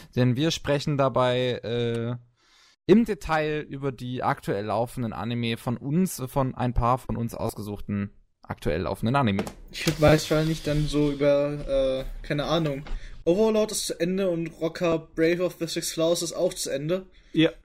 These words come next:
Speaker 2: Beides hat mich sehr unbefriedigt zurückgelassen.
Speaker 3: Äh, ja,
Speaker 2: Also bei
Speaker 3: sagen wir's
Speaker 2: Overlord,
Speaker 3: mal so.
Speaker 2: bei
Speaker 3: Ich
Speaker 2: Overlord
Speaker 3: fand
Speaker 2: ist
Speaker 3: es
Speaker 2: so eine
Speaker 3: schade.
Speaker 2: Sache. Das ist so
Speaker 3: Ich
Speaker 2: eine Sache.
Speaker 3: Ja, ich fand
Speaker 2: Aber
Speaker 3: es schade, dass Rocker wirklich nur das Geheimnis um den Siebten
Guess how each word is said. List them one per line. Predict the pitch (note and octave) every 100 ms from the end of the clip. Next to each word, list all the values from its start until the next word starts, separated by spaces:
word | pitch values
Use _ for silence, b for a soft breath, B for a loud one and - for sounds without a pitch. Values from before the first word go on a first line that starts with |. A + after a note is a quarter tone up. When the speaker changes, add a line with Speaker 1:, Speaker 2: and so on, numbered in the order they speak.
| _
Speaker 2:
Beides | E3 F#3 G#3
hat | G#3+ -
mich | F#3
sehr | F3+ F3+
unbefriedigt | F#3+ E3 - E3+ D3+
zurückgelassen. | - G3+ F#3 D#3 - - F3 - - B B B B
Speaker 3:
Äh, | A#3 C4+ G#4 B4+ A#4+ E4+ D4+ C4+ B3 A#3 A3+ A3
ja, | F#3+ E3 D3+
Speaker 2:
Also | - F#3
bei |
Speaker 3:
sagen | - -
wir's | -
Speaker 2:
Overlord, | -
Speaker 3:
mal | F3
so. | C#3
Speaker 2:
bei | -
Speaker 3:
Ich | B3
Speaker 2:
Overlord | D4 C#4
Speaker 3:
fand | G#3+
Speaker 2:
ist | A3
Speaker 3:
es |
Speaker 2:
so | A#3+ A#3+
eine | F#3+
Speaker 3:
schade. | -
Speaker 2:
Sache. | D#3 C3+ - -
Das | F3 F#3
ist | G3+
so |
Speaker 3:
Ich | A3
Speaker 2:
eine | G3
Sache. | D#3 D3 B2+ - -
Speaker 3:
Ja, | C#3+ -
ich | - -
fand | B3
Speaker 2:
Aber | D#3+
Speaker 3:
es | D#3+
schade, | - G#3+ A3 G3+
dass | F3 E3+ - - -
Rocker | D3 F#3 - G3 F3
wirklich | D3+ G3 G3 E3+ -
nur | D3 D#3 E3+ F#3 G#3 A#3 G#3 - _ _ -
das | D#3+ -
Geheimnis | D#3+ - D3+ E3 D#3 D3 - - - _ _
um | - D#3+ D3+
den | D3+ C#3+
Siebten | C3+ C3+ D#3+ - - B2+